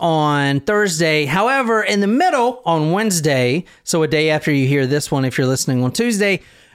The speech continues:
I wanted to ask the question of, well, so I wanted, this guy, as you'll see, his punishment is execution by guillotine. And we only covered one other guillotine story, which was the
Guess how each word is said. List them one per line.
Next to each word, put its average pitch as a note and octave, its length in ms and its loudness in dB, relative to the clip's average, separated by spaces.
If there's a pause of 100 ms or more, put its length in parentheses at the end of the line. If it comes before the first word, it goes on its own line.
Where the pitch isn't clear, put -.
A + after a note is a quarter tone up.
I G3 140 0
wanted C#4+ 320 0
to A#3+ 140 0
ask A3+ 300 -2
the G3+ 80 0
question A#3 680 -2
of, D3+ 420 -2 (720)
well, G3+ 160 2
so A3+ 160 0
I G#3 60 2
wanted, G3 380 -2
this G#3+ 280 -2
guy, D#3 460 0 (140)
as D3 160 0
you'll D#3+ 120 2
see, B2 500 0 (1120)
his E3 280 2
punishment E3+ 680 0
is C3+ 640 0 (480)
execution C#3 880 0
by A#2+ 520 0 (180)
guillotine. A2 800 -2 (760)
And B2 480 0 (160)
we F#3 220 2
only B3+ 180 0
covered G#3 400 -2
one D3+ 320 0
other E3 220 0
guillotine B2+ 480 0
story, C#3 460 0
which A#2 300 -2
was A#2+ 280 0
the A2 440 0